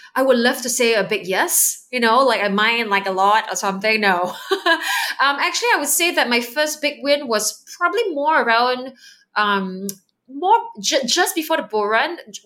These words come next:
maybe about twenty sixteen or so, when it's almost like every two to three years, I'm checking back in Bitcoin again. And so I saw that the ones I bought in the exchange had risen in value,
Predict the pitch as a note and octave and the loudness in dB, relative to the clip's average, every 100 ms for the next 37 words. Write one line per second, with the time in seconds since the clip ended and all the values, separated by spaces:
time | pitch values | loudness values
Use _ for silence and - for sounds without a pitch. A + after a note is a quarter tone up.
0 | A3+ B3+ D#4 C4 B3+ A#3 A#3+ - - A#3+ | -8 -6 -2 -2 -2 -4 -4 -6 -6 -2
1 | A3 - A3+ G#3 F#3+ F#3 - - - C#4 | -2 -2 0 0 -2 -4 -14 -14 -4 2
2 | D#4+ G#4+ A#4+ C4+ B3+ C#4+ D#4 D#4+ C4+ - | 4 4 2 2 2 0 -2 -4 -4 -4
3 | B3+ B3 B3+ A3 G#3 - B3 C4 A3 A3+ | -2 0 2 -2 -4 -6 -4 -10 -2 -4
4 | G3 G#3 F3+ F#3 - A#3 A#3+ A#3+ C4+ E4+ | -2 -8 -6 -6 -2 -2 0 -2 -2 -4
5 | _ - - - A3+ A3 C4+ A#3+ - D4 | _ -20 -16 -4 -2 2 2 2 0 2
6 | D4+ C#4+ A#3 G#3 G#3+ G#3+ G3+ G3 A#3 - | 2 2 -2 0 0 0 -6 0 0 0
7 | G#3 F#3 E3+ - A#3 A3+ A3+ F#3+ F#3+ G3+ | -2 -2 -2 -2 -2 -2 -2 -6 -4 -4
8 | G#3 G3 F3+ F3 E3+ F3+ A3 G4 | -4 -6 -4 0 0 0 -2 -2